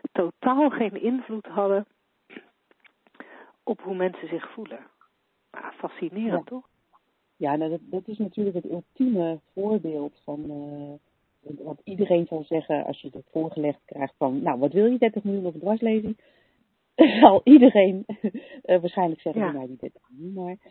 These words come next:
Speaker 2: Eh, eh, maar ja, dit is, eh, zo'n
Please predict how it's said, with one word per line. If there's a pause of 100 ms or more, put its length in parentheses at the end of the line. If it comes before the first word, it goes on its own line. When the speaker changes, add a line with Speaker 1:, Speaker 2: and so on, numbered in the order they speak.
(540)
Speaker 2:
Eh,
eh, (180)
maar
ja,
dit
is,
eh, (400)
zo'n